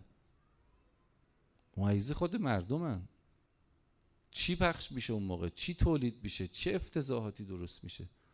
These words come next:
چرا؟ مگه اینا با بیبندوباری به چی می‌رسن؟ جوانی که آلوده شد به شهوترانی، دو تا اتفاق به صورت اتوماتیک براش میفته. یک، دیگه اصلاً حال آرمانگرایی نداره،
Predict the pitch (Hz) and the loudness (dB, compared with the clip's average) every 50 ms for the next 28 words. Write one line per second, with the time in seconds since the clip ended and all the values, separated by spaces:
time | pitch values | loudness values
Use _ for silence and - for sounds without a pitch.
0 | _ _ _ _ _ _ _ _ _ _ _ _ _ _ _ _ _ _ _ _ | _ _ _ _ _ _ _ _ _ _ _ _ _ _ _ _ _ _ _ _
1 | _ _ _ _ _ - - - 214 240 247 214 156 127 117 139 156 151 151 165 | _ _ _ _ _ 2 10 10 12 12 12 10 10 8 6 4 2 2 2 0
2 | 160 175 196 214 202 214 202 180 185 165 151 160 151 156 147 143 143 143 156 170 | 2 2 0 2 2 0 0 0 -2 2 4 6 6 6 4 2 2 2 2 2
3 | 196 190 180 - - - 226 226 226 202 175 151 - - 139 127 117 110 117 127 | 2 -2 -2 -2 -2 -2 0 0 2 0 0 2 4 4 4 4 4 0 2 6
4 | 147 147 151 147 175 196 214 208 196 185 160 - - 160 - - 147 143 147 143 | 8 8 8 8 6 4 4 2 0 -2 -2 -2 -2 -2 2 6 6 6 6 6
5 | 143 135 131 147 139 - - 147 139 135 143 139 - - - 151 147 143 143 135 | 2 0 0 -2 -2 0 -2 -2 -2 -2 -4 -2 -2 -2 0 0 0 0 0 -2
6 | 143 143 156 151 147 - - 151 139 147 151 151 151 151 156 170 185 202 214 220 | 4 8 8 8 8 6 2 4 8 8 10 10 8 6 4 4 4 4 4 2
7 | 226 254 - - - - - - - - _ - 240 240 - 240 220 202 - - | 2 -2 -4 -10 -20 -20 -20 -20 -20 -2 _ 6 6 8 8 6 6 6 4 2
8 | - 175 151 - 202 208 196 190 185 175 - 175 170 185 190 190 - 190 190 180 | -2 -2 2 4 4 4 4 0 -4 -4 -2 -2 0 0 0 0 0 0 0 0
9 | 170 - 180 170 170 165 156 - 202 180 - 170 156 147 160 151 - - 156 143 | 0 0 0 2 2 0 0 -2 -6 -4 -2 -2 0 0 0 -4 -4 -4 -2 -2
10 | 131 117 - - 113 107 107 113 123 151 180 185 156 - - - - - - - | -2 -2 -2 -2 -2 -2 -2 0 6 8 8 8 8 6 2 -6 -12 -16 -20 -20
11 | _ _ - 156 156 139 175 196 185 165 160 156 - - - 180 196 202 190 175 | _ _ -2 -2 2 4 4 4 6 4 2 0 -2 2 2 2 4 4 2 0
12 | 160 - 170 175 202 226 226 208 220 190 175 175 180 175 165 165 170 170 160 147 | 0 8 12 12 12 12 12 8 6 6 6 4 4 4 2 -2 -2 -2 0 0
13 | 160 156 156 151 151 147 143 139 131 131 131 127 117 117 113 117 | 0 0 0 0 -2 -2 -4 -4 -4 -4 -6 -6 -4 -6 -6 -8